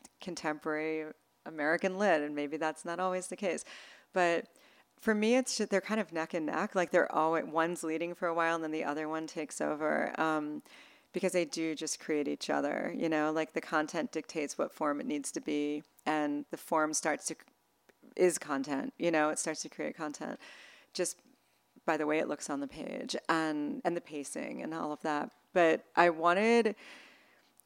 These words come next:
even though I'm writing the same book over and over, I wanted formally to experiment more. So, um, I think what I've done is I've created forms for myself in,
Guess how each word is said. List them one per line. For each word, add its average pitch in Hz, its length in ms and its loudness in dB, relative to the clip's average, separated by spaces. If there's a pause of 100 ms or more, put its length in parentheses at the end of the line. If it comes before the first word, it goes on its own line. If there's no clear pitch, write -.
even 196 260 6
though 185 120 6
I'm 170 200 4
writing 165 560 2 (120)
the 180 60 -6
same 160 260 -2
book 160 200 0
over 156 280 -2
and 151 100 0
over, 151 440 0
I 170 120 4
wanted 165 560 2 (100)
formally 180 680 2
to 165 200 0
experiment 156 600 -4
more. 160 420 -2
So, 156 600 2 (280)
um, 151 640 0 (920)
I 196 40 -4
think 220 180 4
what 226 100 8
I've 202 200 8
done 160 220 4
is 160 160 0
I've 156 140 0
created 175 360 4
forms 151 500 0
for 156 140 -4
myself 151 720 0 (120)
in, 151 520 2